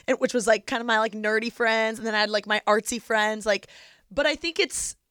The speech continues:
cool to have different types of people in your life because you never know what, you know, they can bring you.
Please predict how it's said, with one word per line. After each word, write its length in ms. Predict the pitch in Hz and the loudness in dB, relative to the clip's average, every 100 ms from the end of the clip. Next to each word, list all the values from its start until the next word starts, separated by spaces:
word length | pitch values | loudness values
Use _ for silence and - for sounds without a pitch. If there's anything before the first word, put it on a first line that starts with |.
| _ _ _ | _ _ _
cool 580 | - 311 339 269 214 202 - | -6 -2 2 4 2 0 -4
to 100 | 247 | -6
have 460 | 208 196 190 170 170 | 0 2 2 0 -2
different 280 | 214 214 | -2 -2
types 280 | - 196 - | 2 0 0
of 60 | 190 | -6
people 280 | 180 175 214 | -6 -2 0
in 80 | 226 | 0
your 120 | 240 | 2
life 320 | 247 285 - | 4 4 0
because 580 | 247 233 208 190 190 - - - - | -6 -2 0 0 -2 -8 -16 -20 -8
you 100 | 226 | 0
never 240 | 233 220 | 2 2
know 240 | 220 202 202 | 0 0 0
what, 640 | 196 175 175 170 202 - - | -2 -8 -8 0 0 0 -6
you 160 | 233 | -4
know, 140 | 202 165 | -2 -2
they 160 | 170 202 | -2 -2
can 140 | 190 | -2
bring 240 | 196 190 | -4 -6
you. 100 | 180 | -8